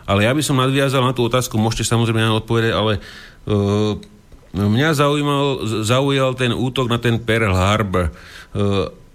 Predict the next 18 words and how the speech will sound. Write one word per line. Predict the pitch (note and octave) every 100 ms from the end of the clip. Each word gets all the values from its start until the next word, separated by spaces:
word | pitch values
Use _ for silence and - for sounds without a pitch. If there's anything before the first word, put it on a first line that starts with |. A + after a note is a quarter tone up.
| -
akože | A2 A2+ G#2 G#2+ G2+
to | -
malo | A2 A2 A2
byť | G#2+ G2 G#2+
akože | - G#2 G#2+ G#2 F#2+ -
oficiálne | - - A2 - A2+ A2 A2 G#2
teraz | G2 G#2+ G2+ E2+
zapojenie | - G#2 G2+ G#2 A2 G#2 G#2+
sa, | G2+ A#2 G2+ F#2+
e, | F2 G2
Spojených | F2+ - G#2 G#2 G2+
štátov | G#2+ G2+ G2+ A2 G#2
do |
vojny | G2+ G#2+ A2 A#2+ C3+ C3 -
o-, | G2 -
od | F#2+
toho | G#2 G2
útoku, | A2 - G#2+ B2+ C3+